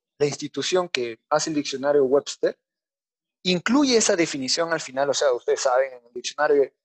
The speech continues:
definición uno, dos, tres, cuatro, incluyen una última definición adicional donde indican que eso, ese término, preferencia sexual, es ofensivo.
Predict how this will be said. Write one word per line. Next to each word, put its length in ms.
definición 500
uno, 240
dos, 240
tres, 220
cuatro, 400
incluyen 580
una 360
última 360
definición 460
adicional 440
donde 400
indican 540
que 180
eso, 380
ese 180
término, 440
preferencia 580
sexual, 440
es 320
ofensivo. 680